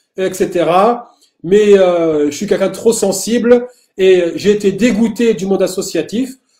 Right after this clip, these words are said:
Parce que j'ai vu trop de, trop de gens qui trichent, trop de gens qui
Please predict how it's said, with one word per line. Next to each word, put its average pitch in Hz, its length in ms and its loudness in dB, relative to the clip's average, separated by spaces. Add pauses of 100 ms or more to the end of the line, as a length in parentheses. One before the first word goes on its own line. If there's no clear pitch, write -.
(120)
Parce - 200 -2
que 220 140 -4
j'ai 185 160 -4
vu 214 200 -6
trop 208 220 -4
de, 185 240 -4
trop - 220 -8
de 175 120 -2
gens 185 160 -4
qui 175 120 -8
trichent, - 460 -8 (240)
trop 233 220 0
de 202 140 0
gens 202 500 -2 (180)
qui 196 400 -4